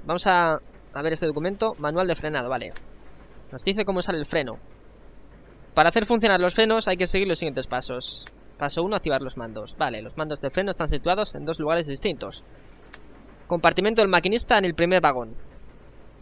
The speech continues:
Compartimento trasero del quinto vagón. Y para activar el sistema hay que introducir la tarjeta magnética en el dispositivo del quinto vagón. De esta forma se suministrará corriente a los mandos de ambos compartimentos.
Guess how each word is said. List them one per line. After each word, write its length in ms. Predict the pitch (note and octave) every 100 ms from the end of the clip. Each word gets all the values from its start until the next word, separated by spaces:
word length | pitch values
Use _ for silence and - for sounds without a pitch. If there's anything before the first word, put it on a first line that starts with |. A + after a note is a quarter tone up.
| - - -
Compartimento 560 | D3 D3 C#3+ E3+ G3 F3
trasero 360 | D3 - A3
del 120 | F#3
quinto 220 | D3 E3+ D3
vagón. 300 | C#3+ G#3+ A3+
Y 60 |
para 160 | - C#3+
activar 200 | D#3+ E3+
el 80 | E3+
sistema 280 | - F#3
hay 60 | E3+
que 120 | D#3+
introducir 360 | D3 D3 D3 D#3+
la 80 | C#3+
tarjeta 280 | D3+ F3
magnética 420 | D3+ C#3 F#3 F#3+ F#3
en 80 |
el 140 | D3 C3+
dispositivo 540 | C#3 - C#3 D#3 F#3
del 140 | D3+ C#3
quinto 220 | G#3 F3+
vagón. 300 | D#3+ G3 C3 - - - - - -
De 80 | F3+
esta 160 | B3
forma 240 | A3+ A#3 A#3
se 120 | G#3
suministrará 640 | - E3+ D#3 - D3+ F3
corriente 460 | D#3+ D#3 A3+ G#3+ A3
a 100 | C#3+
los 120 | D3+
mandos 280 | G3 F#3+ F3
de 80 | F3+
ambos 260 | F#3 F#3+
compartimentos. 880 | - E3 - G#2 F2 D#2 - - -